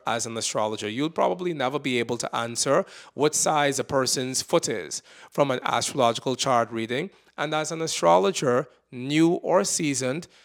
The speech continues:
it is, like, a ridiculous thing to put yourself under that amount of stress to answer the question, "How big is this person's foot?" by looking at their birth chart. So let us all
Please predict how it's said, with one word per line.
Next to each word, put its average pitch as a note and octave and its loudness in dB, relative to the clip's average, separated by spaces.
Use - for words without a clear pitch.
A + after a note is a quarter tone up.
it F3+ -4
is, F#3+ -4
like, F#3 -4
a E3 4
ridiculous F#3 2
thing D3 2
to D#3 2
put - 0
yourself E3+ 0
under C#3+ -4
that C3+ 2
amount B2+ -2
of B2 -4
stress D#3 4
to - -4
answer C#3 -6
the C#3+ -6
question, C3 -2
"How D#3+ 4
big D3 2
is C3+ -2
this D3 -2
person's C#3 -2
foot?" - -2
by D#3+ 6
looking D3 -2
at C3+ -2
their C3 0
birth A#2+ -4
chart. B2 -2
So G#3 4
let E3+ 2
us G3+ -2
all F3 4